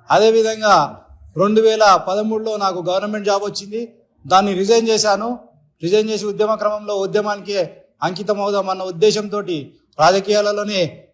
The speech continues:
కంటిన్యూ చేశాను. అయ్యా కుత్బుల్లాపూర్ ఎమ్మెల్యే నియోజకవర్గం అటువంటి ఎమ్మెల్యే గారికి మేము ఎంతగా పనిచేశామో, అహర్నిశలు ఆయన వెంటే ఉండి ఆయనను ఎమ్మెల్యేగా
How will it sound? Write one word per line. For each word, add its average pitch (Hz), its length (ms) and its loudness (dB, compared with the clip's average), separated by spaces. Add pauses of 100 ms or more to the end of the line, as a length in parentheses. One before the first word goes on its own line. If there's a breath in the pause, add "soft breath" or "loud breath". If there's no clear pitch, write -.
(120)
కంటిన్యూ 190 300 0
చేశాను. 202 640 -2 (420)
అయ్యా 190 440 4 (340)
కుత్బుల్లాపూర్ 214 600 2
ఎమ్మెల్యే 196 680 -2 (220)
నియోజకవర్గం 202 680 -2
అటువంటి 185 680 -6 (560)
ఎమ్మెల్యే 214 320 2
గారికి 214 600 0 (320)
మేము 226 380 0
ఎంతగా 214 680 2 (280)
పనిచేశామో, 220 880 2 (400)
అహర్నిశలు 233 580 2
ఆయన 226 220 2
వెంటే 220 340 2
ఉండి 226 640 -2 (200)
ఆయనను 208 260 0
ఎమ్మెల్యేగా 226 840 2